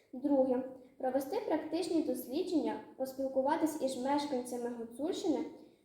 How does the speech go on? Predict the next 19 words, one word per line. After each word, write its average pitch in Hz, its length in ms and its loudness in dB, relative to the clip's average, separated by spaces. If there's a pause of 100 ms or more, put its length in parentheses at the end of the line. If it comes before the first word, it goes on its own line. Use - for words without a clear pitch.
Буковини 277 680 0
та - 180 0
інші 294 380 2
території 262 600 0
України, 220 640 -2 (340)
провести 277 380 2 (120)
анкетування, 330 800 2
інтерв'ю. 285 680 0 (840)
Третє, 240 400 2 (640)
дослідити, 294 640 2
наскільки 330 480 2
вживання 294 520 6
гуцульських 277 560 2
слів 320 420 -2
поширено 320 640 2
на 277 60 4
інші 285 360 -2
території 302 460 4
України. 202 580 0